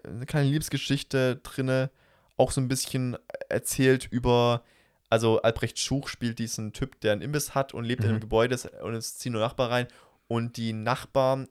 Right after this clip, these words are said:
Speaker 1: er ist, ähm, also gehört der is-,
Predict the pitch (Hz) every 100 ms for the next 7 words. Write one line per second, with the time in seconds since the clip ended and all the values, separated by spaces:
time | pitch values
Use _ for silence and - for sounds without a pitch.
0 | - 117 131 - 123 - - - - 113
1 | 110 107 107 107 107 107 - _ _ _
2 | _ - 107 110 101 - 120 113 110 107
3 | 104 - - - -